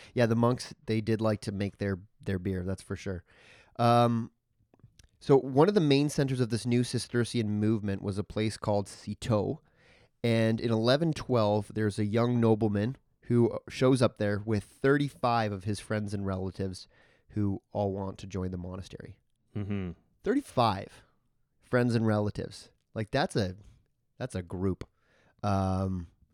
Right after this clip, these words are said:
Speaker 1: and, and it makes me wonder. Now, I know there were nunneries as well. I
Speaker 2: Mm-hmm.
Speaker 1: understand that, that
Speaker 2: Yep.
Speaker 1: young women were also, you know, becoming nuns, but there weren't as many women becoming nuns as men becoming monks.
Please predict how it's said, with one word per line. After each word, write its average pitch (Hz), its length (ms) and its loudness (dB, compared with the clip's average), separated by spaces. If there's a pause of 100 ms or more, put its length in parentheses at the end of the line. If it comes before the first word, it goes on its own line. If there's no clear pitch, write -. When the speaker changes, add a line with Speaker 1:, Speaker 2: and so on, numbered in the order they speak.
(240)
Speaker 1:
and, 147 180 2
and 165 120 0
it 139 140 -4
makes 185 300 0
me 269 160 2
wonder. 110 640 -4 (200)
Now, 139 180 4
I 135 100 4
know 139 240 4
there 165 100 6
were 143 140 4
nunneries 113 480 0
as 92 160 -8
well. - 200 -12 (140)
I 110 60 -2
Speaker 2:
Mm-hmm. 107 60 2
Speaker 1:
understand 110 440 2
that, 92 200 -10
that 104 100 0
Speaker 2:
Yep. 117 100 4
Speaker 1:
young 120 200 4
women 123 260 4
were 110 120 4
also, 104 500 2 (120)
you 107 100 -2
know, 98 220 -4 (460)
becoming 107 320 0
nuns, 95 180 -4
but 117 160 0
there 123 140 6
weren't 131 280 2
as 107 240 -2
many 113 440 0
women 107 320 0
becoming 101 420 -6
nuns 98 300 -6
as 95 180 -8
men 95 220 -6
becoming 98 340 -10
monks. - 300 -16